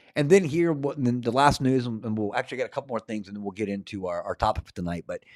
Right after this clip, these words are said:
so Jeff and I were talking about this the other night. Um, a lot of, uh, Syrian immigrants were being, um, interviewed down there at the border,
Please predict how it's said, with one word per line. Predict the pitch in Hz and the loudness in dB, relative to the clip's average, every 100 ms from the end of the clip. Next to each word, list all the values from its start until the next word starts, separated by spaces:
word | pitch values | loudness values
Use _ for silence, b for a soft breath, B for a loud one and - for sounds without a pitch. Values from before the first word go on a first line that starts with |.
| b b b | b b b
so | - | 4
Jeff | 117 165 165 | 8 8 8
and | |
I | 135 | 4
were | 113 | 4
talking | 131 113 | 4 4
about | 110 98 | 4 4
this | 101 - | 2 0
the | 101 | 0
other | 90 85 | 0 0
night. | 95 - _ _ _ _ _ _ | -2 -2 _ _ _ _ _ _
Um, | 120 120 | -2 2
a | 123 | 6
lot | 127 156 170 | 10 12 12
of, | 147 | 12
uh, | 131 98 | 10 8
Syrian | - - 165 196 180 165 151 131 _ _ _ | 6 8 10 10 8 4 4 0 _ _ _
immigrants | 139 147 160 117 92 - - | 4 6 6 4 0 0 2
were | 110 | 4
being, | 113 127 123 117 110 - | 6 6 6 4 2 2
um, | 110 101 92 87 _ - | 4 4 2 -4 _ 0
interviewed | 147 165 135 104 87 69 _ _ - | 4 6 6 4 0 -2 _ _ 4
down | 120 143 | 6 8
there | 156 | 6
at | 143 | 6
the | 120 | 4
border, | 104 139 160 196 | 8 8 8 6